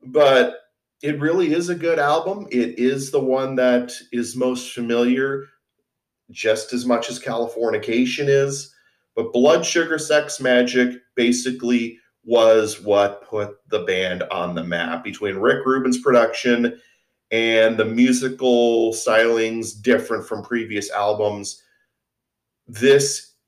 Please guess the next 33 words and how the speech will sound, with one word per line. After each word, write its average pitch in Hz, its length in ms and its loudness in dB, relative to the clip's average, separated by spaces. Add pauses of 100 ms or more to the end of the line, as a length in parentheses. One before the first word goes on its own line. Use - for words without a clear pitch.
(120)
is 110 640 -4 (240)
what 101 320 0
the 101 80 -4
Chili 95 340 -6
Peppers 87 440 -6
sound 87 260 -6
was 87 140 -12
going 85 260 -8
to 82 80 -10
be, 85 360 -8
and 87 200 -4
this 107 240 2
is 123 140 -2
what 107 220 4
it 101 180 0
was 90 640 -2 (720)
going 101 380 4
forward. 85 680 -2 (300)
I 101 60 -8
mean, 101 200 -6
there 107 180 4
w-, 107 220 -2
it, - 360 -2 (1000)
with 123 440 2
One 135 300 2
Hot 127 260 -2
Minute 123 280 2
in 123 80 4
between 113 760 -6 (140)
Blood 107 260 4
Sugar 104 720 2
and 90 140 -8
Californication 98 1300 -2